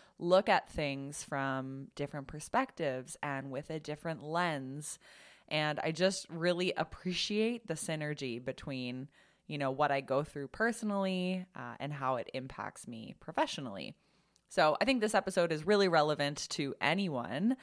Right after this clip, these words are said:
uh, who's open to learning from life and being part of life school. Whether you are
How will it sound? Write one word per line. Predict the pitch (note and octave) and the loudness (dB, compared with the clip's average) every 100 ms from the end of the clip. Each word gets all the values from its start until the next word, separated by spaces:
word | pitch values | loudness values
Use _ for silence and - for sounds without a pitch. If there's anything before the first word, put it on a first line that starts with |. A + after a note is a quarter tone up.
| - - - | -8 -6 2
uh, | C3+ D#3 | 4 4
who's | F#3 F3 - | 2 0 4
open | F3 F3+ C#3 D3 G#3+ | 4 4 2 2 0
to | - F3 | 2 0
learning | D#3+ D#3+ F#3 E3 C3 C#3+ G#3+ | 0 2 2 2 0 -2 -2
from | - C#3+ | 0 0
life | C3+ A2+ C#3 G#3+ - - - | 0 0 0 -4 -8 -16 -10
and | C3 B2 C3+ - - - - - | -8 -6 -10 -14 -20 -20 -20 -8
being | - G#3+ G#3 E3 | 0 2 4 0
part | D#3+ C3 C3+ - | -2 0 0 0
of | C#3+ | -2
life | C#3 B2+ C3+ | 0 0 0
school. | - - D3 C3 G3 - _ _ _ _ _ _ - | -4 -4 0 0 -2 -6 _ _ _ _ _ _ -4
Whether | E3 C#3 D3+ | 0 2 2
you | C#3+ C3+ C#3 C3+ | -2 -2 -2 -4
are | - B2+ B2+ B2 | -4 -4 -4 -6